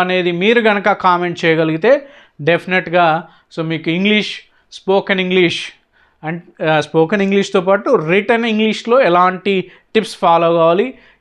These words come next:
ఎలా మనము నేర్చుకుంటే రిటన్ ఇంగ్లీష్ కూడా రాయగలుగుతాం, so, ఎఫెక్టివ్ స్పోకెన్ ఇంగ్లీష్ ఎలా మాట్లాడగలగాలి, ఎఫెక్టివ్గా ఇంగ్లీష్లో ఎలా రాయగలగాలి అనేది, so, కంప్లీట్గా మనం నేర్చుకునే ప్రయత్నము చేద్దాం.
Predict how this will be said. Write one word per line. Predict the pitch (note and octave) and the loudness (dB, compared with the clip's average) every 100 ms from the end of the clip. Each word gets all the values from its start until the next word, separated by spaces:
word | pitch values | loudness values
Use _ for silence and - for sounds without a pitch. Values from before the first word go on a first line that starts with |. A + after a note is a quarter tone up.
| - E3 | -6 0
ఎలా | G#3 B3 A3+ | 2 4 2
మనము | G#3 F#3+ G3+ D4+ - E3 | 0 -2 -2 -6 -8 -4
నేర్చుకుంటే | F3+ F#3 - F#3 F3 F3+ E3 | -4 -2 -6 -6 0 2 2
రిటన్ | F#3+ A3+ A3 | 2 2 0
ఇంగ్లీష్ | G3+ G3+ G3 G3 | 0 -2 -2 0
కూడా | F#3 D#3+ | 2 2
రాయగలుగుతాం, | D3+ E3 E3+ E3 D#3+ E3+ B3+ - _ _ - | 2 2 2 0 0 -2 -2 -10 _ _ -4
so, | F#3+ F#3+ | 0 0
ఎఫెక్టివ్ | E3+ G#3+ - A#3 A3 | 2 -2 -2 -2 -2
స్పోకెన్ | A3 G3+ G3+ G3 | 0 -2 0 -2
ఇంగ్లీష్ | G3 F#3+ F3+ E3+ | 2 0 2 2
ఎలా | E3 E3+ | 4 2
మాట్లాడగలగాలి, | E3+ E3 E3+ E3+ E3+ E3 E3 E3+ A#3+ - _ _ _ - F3+ | 0 0 0 0 0 0 0 0 -4 -10 _ _ _ -4 -2
ఎఫెక్టివ్గా | A#3 A#3 A3+ A3+ A3 G#3 | 0 -4 0 2 4 4
ఇంగ్లీష్లో | F#3+ G3 F#3+ G3 E3+ D#3+ | 2 -2 0 0 2 4
ఎలా | F3+ E3+ | 2 2
రాయగలగాలి | E3+ F3+ F3 E3 E3 E3 E3 D#3+ | 2 2 0 0 2 2 0 -2
అనేది, | D#3+ E3+ C4 - - _ - | -2 0 -2 -6 -14 _ -14
so, | D#3+ F3 | -6 -4
కంప్లీట్గా | F#3+ G#3+ G#3+ G#3 G3+ F3 E3+ E3+ _ _ _ E3 | -2 0 0 2 2 2 2 -4 _ _ _ -6
మనం | E3 E3 | -4 0
నేర్చుకునే | F3 F3 F3 E3+ E3+ F3+ - - | 0 0 -2 -2 -2 -6 -10 -2
ప్రయత్నము | D#3+ D#3 D#3+ G3 G#4 - | -2 -2 -4 -6 -8 -4
చేద్దాం. | E3 D#3 E3+ | -4 0 0